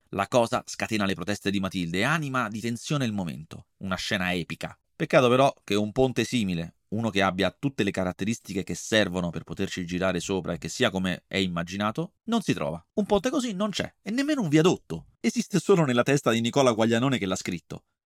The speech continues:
Chissà, forse da qualche parte lo si sarebbe pure potuto trovare, ma il tempo per riuscire a scovarlo ben presto scade, e quindi la scena va modificata. Il ponte diventa una strada normale,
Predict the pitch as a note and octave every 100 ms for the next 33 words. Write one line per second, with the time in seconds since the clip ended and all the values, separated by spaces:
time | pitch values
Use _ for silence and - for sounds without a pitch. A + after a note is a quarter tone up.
0 | _ D#3+ - E2+ - E3+ E3 A2 G2+ A2
1 | - - C#3+ - G2+ - A#2 A2+ A2 -
2 | E3 C3 F#2+ G2+ G2 F2+ D#2+ D#2+ F2 B2
3 | - - E3 D#3 B2 F2+ E2+ F#2 A2 G#2+
4 | A#2+ A#2 D#3+ B2+ G2+ - D#3+ C#3+ F#2 F#2
5 | - E3 C#3+ G#2 F#2+ - - D#2+ - E2+
6 | _ - - D#3 G2+ G2+ - A2+ G2 F#2
7 | F#2+ F#2 E2 - E2+ _ - G2+ A#2 A2+
8 | F#2+ - F#2 F#2 F2+ F#2 - G#2 F#2 F2+
9 | F2 D#2+ F#2+ C3+